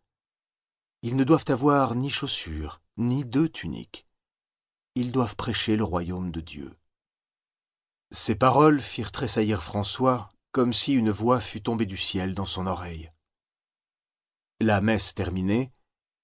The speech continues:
il demanda au prêtre de lui expliquer le discours de Jésus point par point, et à mesure que s'éclairait le sens de ces phrases brèves et décisives, il se sentit enveloppé de joie. Le message attendu depuis si longtemps lui parvenait enfin.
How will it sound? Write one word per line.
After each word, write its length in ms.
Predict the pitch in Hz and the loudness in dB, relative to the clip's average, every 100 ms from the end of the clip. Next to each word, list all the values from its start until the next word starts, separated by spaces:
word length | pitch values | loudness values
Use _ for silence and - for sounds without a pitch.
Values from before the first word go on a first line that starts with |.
| _ - | _ -2
il 180 | 117 | 2
demanda 340 | 113 120 123 127 | 4 6 8 6
au 100 | 104 | 6
prêtre 480 | - 135 151 - 120 | 2 4 4 2 2
de 80 | |
lui 160 | 113 110 | 2 2
expliquer 480 | 110 - 113 - 143 | -2 -6 0 4 4
le 160 | 117 | 4
discours 440 | 107 110 - 139 123 | 0 -4 -4 -2 0
de 100 | 107 | 0
Jésus 440 | 92 104 104 135 | 0 -2 -4 -8
point 300 | - - 156 | -6 0 0
par 220 | 143 120 | 2 -2
point, 320 | - 90 78 - _ _ _ _ _ _ | -6 -8 -8 -12 _ _ _ _ _ _
et 220 | 120 120 | 6 8
à 40 | 113 | 6
mesure 480 | 123 120 156 156 - | 4 2 4 4 2
que 80 | |
s'éclairait 460 | 107 117 113 117 131 | -2 -2 0 2 2
le 120 | 104 | 2
sens 460 | - - 143 135 92 | 2 2 0 0 -2
de 100 | 101 | -2
ces 180 | - 107 | -2 -4
phrases 400 | - 98 95 90 | 0 0 0 -4
brèves 400 | 95 123 120 95 | -4 0 0 0
et 80 | |
décisives, 680 | 87 85 98 82 95 113 139 - _ _ _ _ _ _ - | -4 -4 -6 -4 -4 -4 -6 -12 _ _ _ _ _ _ -2
il 140 | 120 | 0
se 140 | - | 0
sentit 340 | - 123 110 120 | -2 -2 -2 -2
enveloppé 380 | 98 92 82 87 | 0 0 -2 -6
de 80 | 92 | -6
joie. 420 | 87 76 - - _ _ _ _ _ _ _ _ _ _ _ _ _ _ _ _ _ _ _ _ _ | -10 -12 -14 -20 _ _ _ _ _ _ _ _ _ _ _ _ _ _ _ _ _ _ _ _ _
Le 160 | 107 117 | 0 2
message 380 | 143 - 151 113 | 2 2 2 2
attendu 340 | 120 120 127 | 0 -2 -2
depuis 240 | 110 104 | -4 -4
si 240 | - - 160 | -4 -2 -2
longtemps 380 | 127 101 - 113 | -2 -2 0 0
lui 160 | 127 131 | 0 2
parvenait 520 | 104 92 87 82 87 | 0 2 -4 -4 -8
enfin. 460 | 85 - 76 - | -10 -10 -12 -14